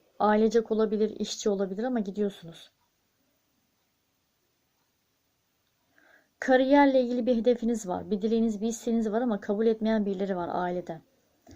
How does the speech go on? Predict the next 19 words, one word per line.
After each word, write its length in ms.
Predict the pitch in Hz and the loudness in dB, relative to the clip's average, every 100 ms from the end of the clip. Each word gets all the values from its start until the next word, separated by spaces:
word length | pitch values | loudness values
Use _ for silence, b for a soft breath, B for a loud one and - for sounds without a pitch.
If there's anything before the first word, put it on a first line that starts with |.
| B B B 254 | B B B 2
Yok 180 | 269 | 2
sen 220 | - 262 254 | 2 0 0
şunu 240 | 240 240 | 0 0
olma, 260 | 202 180 180 | 0 -2 -2
ben 260 | 208 202 | -2 0
bunu 100 | 202 | -2
olma, 240 | 196 180 180 | -2 -4 -2
buraya 240 | 208 202 | 0 0
gitme. 400 | 190 214 180 190 b b b b | -2 -6 -8 -14 b b b b
Yani 320 | 208 196 196 | -2 -2 -4
şöyle 360 | - 254 226 220 | -2 0 0 -2
kariyer 500 | 233 226 226 240 220 | 0 2 2 2 0
çok 300 | - 226 - | -6 -6 -4
önemli 460 | 196 202 220 240 | -2 0 0 0
bir 80 | 214 | -4
şey 180 | - 175 | -6 -8
arkadaşlar. 540 | 170 185 175 - 170 | -6 -8 -8 -10 -12
Kariyeri 400 | - 220 208 214 | -4 -2 -2 -2
ayağınıza 680 | 202 214 208 202 190 202 | -2 0 0 -4 -6 -6